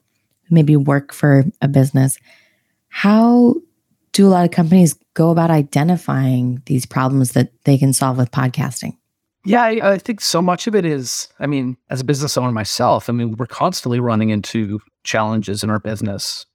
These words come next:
Speaker 2: But I think also with, you know, coming out of covid, with the A I conversation just hitting us all head on and the economy, you know, a little bit of a question mark right now,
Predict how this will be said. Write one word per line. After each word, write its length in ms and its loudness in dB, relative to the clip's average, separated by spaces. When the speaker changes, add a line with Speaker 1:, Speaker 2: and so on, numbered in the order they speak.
Speaker 2:
But 220 -2
I 60 -2
think 260 -4
also 400 -2
with, 460 -4
you 100 -8
know, 140 -10
coming 240 -2
out 80 2
of 60 -8
covid, 520 -4
with 420 -2
the 240 -2
A 200 0
I 160 0
conversation 760 -4
just 240 -8
hitting 300 0
us 100 -2
all 380 2
head 260 -4
on 380 -6
and 280 -2
the 80 -2
economy, 720 -2
you 80 -4
know, 120 -8
a 80 0
little 180 0
bit 120 0
of 80 -6
a 20 -8
question 380 -4
mark 200 -6
right 200 -8
now, 260 -10